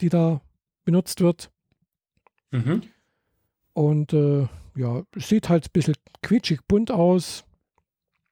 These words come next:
Speaker 1: Ist okay, denke ich. Und, äh, eigentlich das Spiel ist halt, ja, man spielt halt irgendwie so einen sogenannten Slayer, also einen Schlachter.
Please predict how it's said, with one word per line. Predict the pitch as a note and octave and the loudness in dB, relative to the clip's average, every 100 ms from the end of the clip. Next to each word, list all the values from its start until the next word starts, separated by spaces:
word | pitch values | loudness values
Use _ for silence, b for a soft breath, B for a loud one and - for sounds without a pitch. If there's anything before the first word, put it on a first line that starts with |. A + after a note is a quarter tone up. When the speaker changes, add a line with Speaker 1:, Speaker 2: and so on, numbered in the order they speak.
| - _ _ _ _ | -20 _ _ _ _
Speaker 1:
Ist | - - | -4 0
okay, | D#3 - E3+ G3+ - B B B B | 0 2 2 2 -2 B B B B
denke | F#3+ F3+ F#3+ | -2 0 0
ich. | F3 A#3 | -2 0
Und, | E3 D#3+ | 0 2
äh, | D#3+ D3+ E3+ A3+ _ - | 4 4 2 -6 _ -2
eigentlich | F3+ F#3+ | 2 2
das | F3+ | 0
Spiel | D3 F3 F#3+ | -2 0 2
ist | D#3 | 2
halt, | E3 E3 - D#3+ C3 | 2 0 -4 -12 -4
ja, | C3 D3 | -2 -2
man | D3 | -2
spielt | C3 - E3 D#3 | -2 0 0 0
halt | D3+ | 0
irgendwie | D3+ D#3+ D3+ | 0 0 -2
so | B2+ C#3+ | 0 0
einen | C3 B2 | 0 -2
sogenannten | - D3 C#3+ C3 A#2+ | -4 -2 -2 -2 -6
Slayer, | - - F3+ G#3 | -4 2 2 2
also | D#3 C#3 | 0 -2
einen | A#2 | -4
Schlachter. | - B2+ - A#3 A#3 | -4 -4 0 0 0